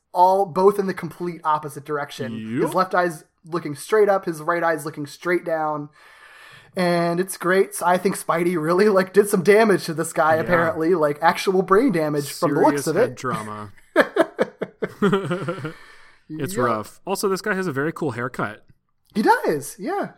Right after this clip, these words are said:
Speaker 1: Yeah, it is very cool. It's like kind of a, I guess it would be like a spiky haircut probably in real life, but
Speaker 2: Yeah.
Speaker 1: it looks good. It looks good on him.
Speaker 2: Yeah.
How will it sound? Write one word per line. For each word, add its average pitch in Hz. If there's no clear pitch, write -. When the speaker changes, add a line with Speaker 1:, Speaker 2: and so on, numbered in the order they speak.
Speaker 1:
Yeah, -
it 277
is 285
very 165
cool. 139
It's 143
like 175
kind 196
of 190
a, 180
I 196
guess 220
it 214
would 185
be 175
like 165
a 151
spiky 147
haircut 131
probably 135
in 123
real 131
life, 127
but 131
Speaker 2:
Yeah. 135
Speaker 1:
it -
looks 226
good. 185
It -
looks 240
good 269
on 151
him. 131
Speaker 2:
Yeah. 226